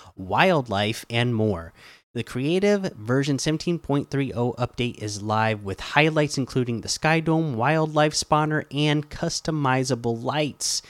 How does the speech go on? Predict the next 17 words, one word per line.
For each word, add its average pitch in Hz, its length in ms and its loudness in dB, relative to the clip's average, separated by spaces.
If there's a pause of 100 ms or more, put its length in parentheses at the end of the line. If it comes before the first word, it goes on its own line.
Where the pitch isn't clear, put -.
(320)
Skydome. 131 840 2 (540)
A 117 120 -4
true 208 260 -4
patch 160 420 -2
highlight, 143 680 0 (220)
the 107 80 -8
Skydome 139 580 0
device 123 640 0 (460)
provides 120 500 2
the 113 140 -2
ability 160 420 -2
for 123 260 -4
you 131 220 -4
to 123 200 -6
illuminate 131 680 0
your 110 320 -2
island. 98 560 -6